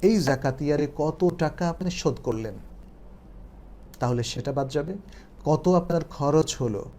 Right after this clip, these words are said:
সেটা আপনার বাদ যাবে। আর এর মধ্যে আরেকটা জিনিস অ্যাড হবে, সেটা হলো বকেয়া পাওনা।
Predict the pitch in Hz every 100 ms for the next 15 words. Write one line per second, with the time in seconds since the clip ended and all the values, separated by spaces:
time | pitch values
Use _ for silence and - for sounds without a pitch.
0 | - - - 123 135 131 143 131 143 143
1 | 147 185 220 - - - - - - -
2 | - - - - - - - - 131 123
3 | 117 175 170 190 175 165 170 202 190 190
4 | 170 151 151 127 117 135 175 - 139 143
5 | 139 127 147 - 131 - 107 113